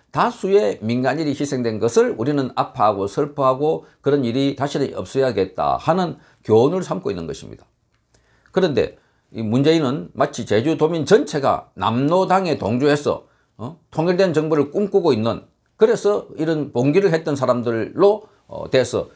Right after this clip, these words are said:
군경의 탄압을 받은 것처럼 말하고 있는 것이 아닌가 이렇게 보여지는 겁니다.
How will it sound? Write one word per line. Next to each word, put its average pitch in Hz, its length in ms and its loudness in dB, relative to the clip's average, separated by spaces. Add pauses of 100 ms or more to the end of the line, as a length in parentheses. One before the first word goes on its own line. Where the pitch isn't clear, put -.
(160)
군경의 160 400 0
탄압을 151 340 0
받은 139 240 0
것처럼 202 340 -2
말하고 104 280 2
있는 87 140 -4
것이 - 160 -8
아닌가 - 520 -2 (380)
이렇게 117 260 -8
보여지는 71 360 -6
겁니다. - 340 -20